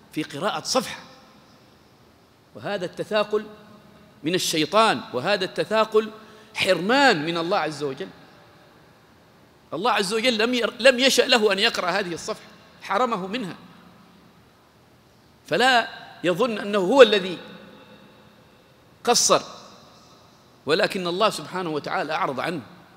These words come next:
فلذلك ينبغي على الإنسان أن يدعو ربه تبارك وتعالى إذا وجد إعراض يمر عليه اليوم والاثنين والثلاثة ولا يقرأ القرآن. من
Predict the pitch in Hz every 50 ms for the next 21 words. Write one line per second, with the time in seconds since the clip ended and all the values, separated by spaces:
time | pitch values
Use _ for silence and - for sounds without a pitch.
0 | - - - - - - - - 107 113 117 131 160 151 123 113 - - 120 123
1 | 127 151 135 131 117 110 104 113 104 - - 147 156 135 113 104 - 113 127 208
2 | 202 160 147 139 117 98 113 160 151 120 113 104 107 95 - 107 117 127 113 98
3 | 95 - 104 101 101 - 104 113 104 - - 110 107 104 117 160 147 120 98 -
4 | 113 - 113 135 165 175 151 104 - - - - - - - - - - - -
5 | - - - - - - 117 127 139 175 165 123 135 151 175 160 151 143 135 139
6 | 180 185 170 151 135 131 127 135 131 - 160 185 196 180 151 143 139 135 - 151
7 | 170 196 185 - 175 147 147 180 196 170 202 254 - - 196 170 165 151 - 156
8 | 135 147 170 180 - - - - - - - - - - - - - - - -
9 | - - - - - _ - - - - - - - - _ _ _ _ _ _
10 | _ _ _ _ _ _ _ _ _ _ _ _ _ _ _ _ _ _ _ _
11 | _ _ _ _ _ _ _ _ _ _ - 120 131 127 117